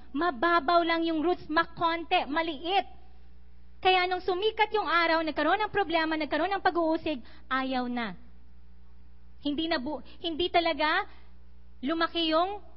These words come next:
word of God sa life niya. Hindi naging totoo sa life niya. Kasi may mga bato, may mga hang-ups, unresolved issues, at ano pa? Hurts. May mga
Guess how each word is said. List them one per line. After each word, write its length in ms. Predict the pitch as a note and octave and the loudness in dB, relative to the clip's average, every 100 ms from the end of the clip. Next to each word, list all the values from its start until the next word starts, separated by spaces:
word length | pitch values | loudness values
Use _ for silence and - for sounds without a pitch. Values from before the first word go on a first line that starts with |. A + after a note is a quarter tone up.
| - - - - | -12 -12 -12 0
word 280 | C#4 E4 D4 | 4 6 4
of 160 | D4+ A#3 | 0 2
God 200 | C#4+ C4+ | 2 2
sa 80 | - C4+ | -2 0
life 280 | B3 A#3+ | 0 -2
niya. 280 | B3 A#3 F#3+ - | -4 -6 -6 -6
Hindi 480 | D4 C4+ E4 E4+ - - - - - | -4 -2 -2 -4 -6 -10 -12 -12 -6
naging 400 | C4+ C4+ D#4 D4 | -2 0 0 0
totoo 360 | D#4 D4 B3+ C4+ | -4 -2 -2 -2
sa 160 | - | -2
life 320 | A#3 A3 G#3+ - | -2 0 -2 -6
niya. 320 | G#3+ G#3 F3+ D3+ - - - - - - - - - | -6 -4 -4 -8 -12 -12 -12 -12 -12 -12 -12 -12 -6
Kasi 240 | C4 D4+ | -4 0
may 160 | C#4+ C#4 | 0 0
mga 180 | C4+ | -2
bato, 460 | G#3 A#3+ - C4 F3 - - | -2 -2 2 2 2 -4 -4
may 160 | C#4 | -2
mga 240 | C#4 C4+ A#3+ | -2 -2 -4
hang-ups, 680 | A3+ D#4+ G4 C#4+ D#4 E4+ - - - | -2 -4 -2 0 0 0 -6 -12 -2
unresolved 580 | C#4+ E4 F#4 E4+ E4+ C4 D#4 | -2 0 -2 2 2 2 -4
issues, 560 | D#4+ - D4+ D4 D#4+ - - - - | -4 -4 -2 0 0 -4 -12 -14 -6
at 140 | B3+ | -4
ano 140 | C4+ C4 | -2 -2
pa? 320 | B3+ G3+ F3 - - - - - - - | -2 -4 -4 -12 -14 -14 -14 -14 -12 -2
Hurts. 420 | B3 A3+ - - - - - - - - - - - - - - - - - - - - - - - - - - - - - - - - - - A#3 | 0 0 -4 -10 -12 -12 -12 -12 -12 -12 -12 -12 -12 -12 -12 -12 -12 -12 -12 -12 -12 -12 -12 -12 -12 -12 -12 -12 -12 -12 -14 -14 -14 -14 -14 -10 -4
May 80 | A#3+ | -2
mga 240 | A#3+ A3+ | -2 -4